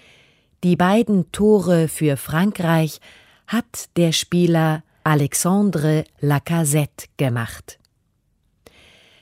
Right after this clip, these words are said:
Es war das letzte Spiel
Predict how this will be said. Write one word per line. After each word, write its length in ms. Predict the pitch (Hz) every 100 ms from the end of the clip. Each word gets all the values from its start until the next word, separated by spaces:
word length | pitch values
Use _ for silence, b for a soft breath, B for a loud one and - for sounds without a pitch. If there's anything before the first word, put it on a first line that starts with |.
| b
Es 300 | - 185 -
war 300 | 170 190 190
das 360 | 185 160 147 -
letzte 580 | 151 175 220 - - 202
Spiel 760 | - - 165 165 170 165 156